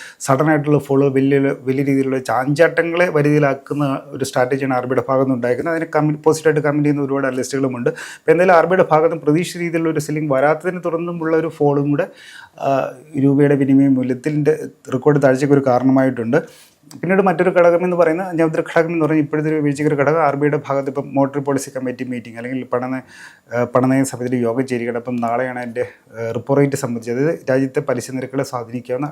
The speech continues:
അടിസ്ഥാന പലിശ നിരക്കുകളെ സ്വാധീനിക്കാവുന്ന റിപ്പോ റേറ്റ് സംബന്ധിച്ചുള്ള, ആ, പ്രഖ്യാപനം മോണിറ്ററി പോളിസി കമ്മിറ്റിയുടെ മീറ്റിങ്ങിന് ശേഷം,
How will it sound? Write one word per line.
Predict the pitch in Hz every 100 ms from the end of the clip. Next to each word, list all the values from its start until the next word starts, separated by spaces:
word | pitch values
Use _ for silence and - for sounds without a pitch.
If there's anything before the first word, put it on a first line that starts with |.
| -
അടിസ്ഥാന | 123 120 151
പലിശ | 139 131
നിരക്കുകളെ | 135 - 127
സ്വാധീനിക്കാവുന്ന | 120 117 123 123 127 139
റിപ്പോ | 139 135 151
റേറ്റ് | 151 147
സംബന്ധിച്ചുള്ള, | 143 131 127 135 131 - - - _
ആ, | -
പ്രഖ്യാപനം | 123 127 120 131 143 160
മോണിറ്ററി | 127 123 131
പോളിസി | 127 117 -
കമ്മിറ്റിയുടെ | 117 120 131 165
മീറ്റിങ്ങിന് | 160 135 131 135 135
ശേഷം, | 135 113 127